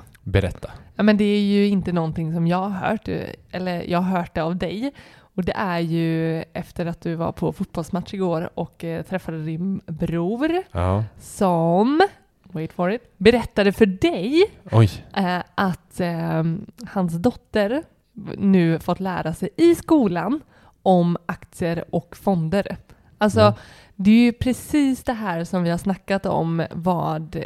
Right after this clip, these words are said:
Speaker 2: vi, jag tror vi har ett poddavsnitt om saker och ting som vi saknar, eh, som vi inte får lära oss i skolan.
Speaker 1: Mm.
Speaker 2: Och ställa oss väldigt så här ifrågasättande till varför vi inte får till oss det här i skolbänken.
Speaker 1: Mm.
Speaker 2: Och just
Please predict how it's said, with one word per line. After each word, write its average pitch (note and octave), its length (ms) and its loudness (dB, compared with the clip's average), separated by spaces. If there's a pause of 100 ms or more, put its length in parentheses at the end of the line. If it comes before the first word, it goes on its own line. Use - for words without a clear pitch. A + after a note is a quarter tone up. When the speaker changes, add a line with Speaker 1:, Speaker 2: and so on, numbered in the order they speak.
Speaker 2:
vi, G3 180 0
jag G3 140 -2
tror A#3 120 -4
vi F#3 120 -2
har F3+ 160 -2
ett - 120 -8
poddavsnitt F3 760 -4 (200)
om D#3+ 500 -2
saker F3 420 -4
och E3 100 -4
ting D#3 200 -4
som D#3+ 160 -4
vi D#3+ 80 -4
saknar, D#3+ 880 -6 (420)
eh, F3 600 -8
som E3+ 220 -4
vi F3+ 60 0
inte F3 260 -2
får F3 140 -4
lära F3+ 280 -4
oss - 140 -8
i - 20 -4
skolan. F#3 680 0 (140)
Speaker 1:
Mm. G#2 300 0
Speaker 2:
Och - 160 -6
ställa D#3+ 280 -2
oss E3 140 -6
väldigt D#3+ 320 -8
så - 60 -8
här - 300 -6
ifrågasättande E3 840 -8
till D#3 160 -8
varför D#3 500 -8
vi E3 60 -4
inte - 240 -10
får - 140 -8
till D#3+ 340 -8
oss - 320 -10 (200)
det F3+ 80 -6
här F3+ 300 -6
i D#3 300 -4
skolbänken. E3+ 840 -2 (160)
Speaker 1:
Mm. A2 180 0
Speaker 2:
Och - 200 -4
just A3+ 400 -2